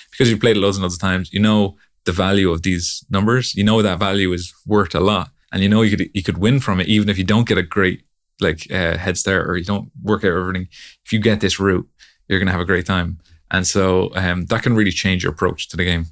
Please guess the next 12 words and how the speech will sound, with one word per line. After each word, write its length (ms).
um, 180
and 120
that 220
adds 220
a 100
whole 200
bunch 220
of 60
exci-, 260
excitement 400
and 100
fun. 280